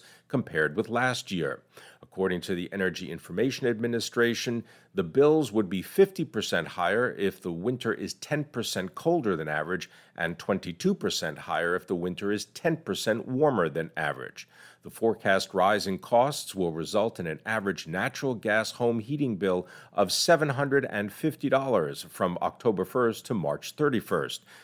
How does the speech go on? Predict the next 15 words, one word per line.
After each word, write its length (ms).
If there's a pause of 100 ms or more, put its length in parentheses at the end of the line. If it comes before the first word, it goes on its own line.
(120)
That 200
compares 540
to 180
about 340
five 240
hundred 280
and 120
seventy 320
dollars 400
during 300
the 60
same 340
period 500
last 420
year. 360